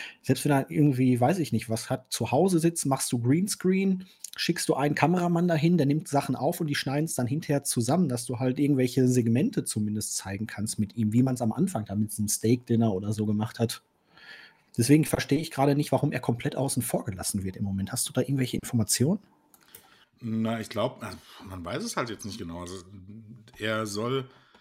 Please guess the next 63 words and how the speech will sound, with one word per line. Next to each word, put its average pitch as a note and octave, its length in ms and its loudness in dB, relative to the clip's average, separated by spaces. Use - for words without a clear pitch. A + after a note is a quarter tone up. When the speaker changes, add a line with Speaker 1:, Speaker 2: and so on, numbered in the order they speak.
Speaker 2:
ich - 60 -14
weiß A#2 160 -2
auch C3+ 120 -8
gar B2 80 -2
nicht, B2+ 120 0
ob A2 80 -8
man G#2 140 -6
verletzt A2 400 -2
sein C#3 220 -4
soll, G2 280 -6
äh, G#2 120 -12
sagen F2+ 280 -6
sollte. F2 280 -8
Also A2 160 -4
er A2 120 -4
soll G#2+ 200 -2
auf C#3 100 -4
jeden B2+ 160 -2
Fall, A#2+ 400 -4
äh, A2+ 60 -8
aus G#2+ 180 -10
gesundheitlichen G#2+ 480 -4
Gründen G2+ 280 -8
nicht F#2+ 180 -10
antreten. F2+ 500 -10
Ich G2+ 60 -16
glaub, G2+ 160 -12
es - 80 -8
hieß B2+ 280 -8
zwar - 200 -6
verletzt, B2 360 -8
aber G#2 120 -10
das G#2+ 120 -8
kann A2+ 140 -10
ja G2 100 -10
auch G2 120 -18
alles D3+ 260 -10
he-, G2+ 80 -10
heißen. F#2+ 440 -16
Also F#2+ 160 -18
ich - 60 -20
dachte G#2 220 -14
ja F#2 60 -12
auch C#3 120 -8
schon, A2 220 -10
vielleicht G2 180 -14
hat G#2 100 -12
er G#2 60 -10
sich G2+ 160 -16
auch G2+ 120 -20
doch A2+ 160 -16
nochmal A2+ 180 -12
eine G#2+ 160 -14
schlimmere A2 420 -10
covid-Erkrankung G#2+ 800 -18
eingefangen. A#2+ 680 -10
Das A2 120 -16
muss A2+ 140 -16
man G#2+ 100 -10
ja G#2 60 -10
davon G#2 180 -14
ausgehen, A2+ 420 -8
weil, G#2+ 360 -4